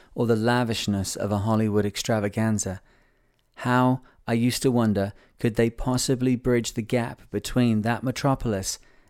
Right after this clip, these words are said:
and their hut by the river, between the Hollywood musical and their tribal dance? In Bartica,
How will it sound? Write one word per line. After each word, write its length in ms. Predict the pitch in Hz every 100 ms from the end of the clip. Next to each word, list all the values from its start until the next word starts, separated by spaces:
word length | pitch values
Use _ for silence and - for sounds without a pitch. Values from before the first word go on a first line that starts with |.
| -
and 220 | 110 107
their 180 | 110 107
hut 380 | - 117 - -
by 160 | 104
the 100 | 101
river, 360 | 107 113 101 92 - -
between 360 | 110 - 120
the 80 | 113
Hollywood 520 | 101 127 135 127 131
musical 640 | 113 127 113 117 - 98 - _ _ _
and 160 | 110 107
their 220 | 110 110
tribal 460 | - 117 110 104 101
dance? 500 | 110 104 87 - - _ _ _ _ _ _ _ _ _ _ _ -
In 100 | 120
Bartica, 560 | 110 139 139 127 110